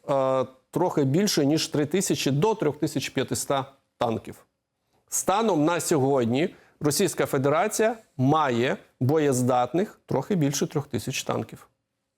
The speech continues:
В принципі, вона відновила цей потенціал. Але є нюанс.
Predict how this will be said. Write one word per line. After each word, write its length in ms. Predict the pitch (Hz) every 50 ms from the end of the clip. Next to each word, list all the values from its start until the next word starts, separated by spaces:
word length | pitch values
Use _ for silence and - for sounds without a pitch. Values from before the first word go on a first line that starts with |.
| _ _ _ _ _
В 140 | _ _ -
принципі, 580 | 131 151 160 151 135 123 - - 147 143 220 233
вона 300 | 214 156 131 131 127 127
відновила 580 | 123 139 127 131 139 131 120 120 117 113 123 123
цей 220 | - - 135 131
потенціал. 680 | - - - - 175 185 175 - - 233 208 - - - - _ _ _ _ _ _ _
Але 300 | - 135 143 143 143 143
є 220 | 143 139 156 147
нюанс. 600 | 147 156 180 208 208 123 110 - - - - -